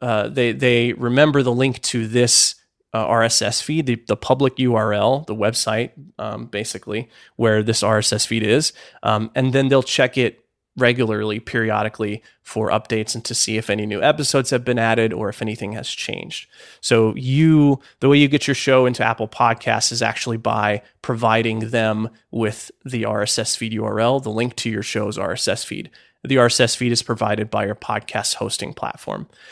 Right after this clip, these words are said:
So again, um, let's see. I use Simplecast for hosting my, uh, my podcast. I'm gonna talk about a couple other options here in a second.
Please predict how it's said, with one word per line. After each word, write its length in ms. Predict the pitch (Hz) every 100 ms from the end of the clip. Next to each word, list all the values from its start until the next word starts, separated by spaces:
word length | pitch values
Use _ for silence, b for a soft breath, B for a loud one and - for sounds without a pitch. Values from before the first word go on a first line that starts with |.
| B B
So 120 | 139
again, 300 | 131 120 113 B B B
um, 480 | 113 113 107 107 131 _ _ _ _ _ _ _ - - _ _ -
let's 260 | 131 120
see. 300 | - 123 110 -
I 180 | 120 131
use 560 | 139 139 135 131 127 -
Simplecast 640 | 135 143 - 135 135 -
for 140 | 139
hosting 560 | 135 135 - 143 139 151 -
my, 320 | 139 131 135
uh, 320 | 131 127 98
my 240 | 135 135 127
podcast. 600 | 135 127 - 139 135 -
I'm 120 | 127
gonna 100 | 123
talk 160 | 120
about 240 | 123 120 107
a 80 | 110
couple 240 | 123 110
other 240 | 95 110
options 460 | 107 110 - 113 113
here 100 | 123
in 80 | 107
a 60 |
second. 400 | - 117 - 143